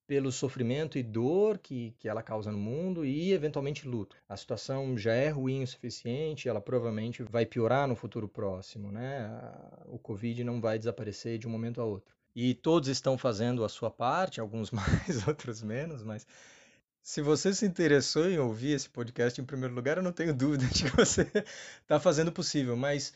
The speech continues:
de uma certa forma, a gente tem as mãos atadas nesse momento, né? E muito do medo e da angústia vem justamente desse fato.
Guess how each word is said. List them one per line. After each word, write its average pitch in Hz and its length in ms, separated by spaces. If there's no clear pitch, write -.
de 147 140
uma 214 100
certa 165 280
forma, 170 200
a 147 40
gente 147 180
tem 156 140
as 135 100
mãos 147 180
atadas 139 560
nesse 104 280
momento, 101 500
né? 147 180
E 147 60
muito 180 420
do 127 140
medo 135 500
e 117 60
da 107 80
angústia 117 540
vem 131 200
justamente 131 640
desse 113 320
fato. - 480